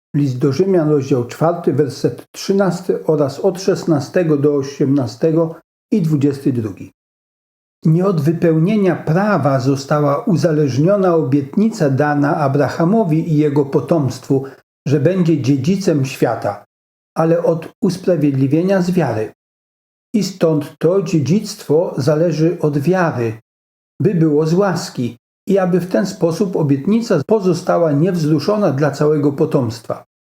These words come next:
Nie tylko dla potomstwa opierającego się na prawie, ale i dla tego, które ma wiarę Abrahama. On to jest ojcem nas wszystkich. Jak jest napisane: "Uczyniłem cię ojcem wielu narodów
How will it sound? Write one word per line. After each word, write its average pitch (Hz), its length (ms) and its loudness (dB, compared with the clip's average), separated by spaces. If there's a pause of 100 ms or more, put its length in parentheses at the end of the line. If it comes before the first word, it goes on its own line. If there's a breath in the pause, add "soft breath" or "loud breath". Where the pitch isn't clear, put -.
(180)
Nie 220 120 2
tylko 170 340 0
dla 131 240 0
potomstwa 135 1040 -2
opierającego 143 1160 0
się 139 160 -4
na 117 120 -2
prawie, 135 580 -2 (360)
ale 220 200 2
i 220 100 0
dla 160 160 2
tego, 196 400 0
które 165 280 0
ma 147 200 0
wiarę 143 480 0
Abrahama. 107 680 -2 (600)
On 180 240 0
to 147 100 0
jest 139 340 -2
ojcem 196 720 0
nas 143 300 -2
wszystkich. - 640 -8 (220)
Jak 127 140 -2
jest 135 180 -2
napisane: 147 680 -2 (680)
"Uczyniłem 196 600 0
cię 175 200 0
ojcem 185 440 2
wielu 160 300 2
narodów 131 580 0